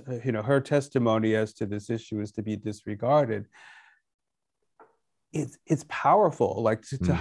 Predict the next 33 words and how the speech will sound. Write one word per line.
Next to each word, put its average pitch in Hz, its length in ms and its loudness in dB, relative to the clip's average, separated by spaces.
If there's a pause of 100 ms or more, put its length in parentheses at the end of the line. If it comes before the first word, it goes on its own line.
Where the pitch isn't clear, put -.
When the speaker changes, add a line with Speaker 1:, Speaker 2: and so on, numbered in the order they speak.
Speaker 1:
hold 170 260 4
those 147 200 4
papers 120 600 2
that 113 260 2
have 127 380 0
this 120 260 2 (300)
striking 151 640 2
out, 127 420 4 (400)
but 127 200 2
to 143 100 0
now 139 260 6
have 139 220 0
the 123 80 2
voice 135 420 4
to - 100 -8
be 117 200 4
able 113 180 2
to 110 80 -6
speak 131 400 0
for 127 140 2
Lucy 117 580 2
and, 110 300 -2
and 117 160 -6
to 120 120 -6
say 131 380 2
that, 104 300 0 (160)
that 113 200 2
she - 240 0
existed 120 720 0
and 110 200 -2
that 113 180 -2
she 131 160 -2
had 117 400 2